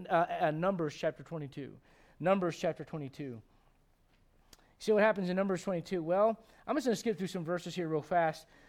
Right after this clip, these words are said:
Uh, but Balak is a king. And Balak wants,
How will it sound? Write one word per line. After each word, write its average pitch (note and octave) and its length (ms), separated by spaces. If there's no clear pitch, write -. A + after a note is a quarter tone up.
Uh, E3+ 240
but E3+ 440
Balak A3+ 460
is E3+ 100
a E3 80
king. D3 360
And F#3 340
Balak A3 580
wants, G3+ 440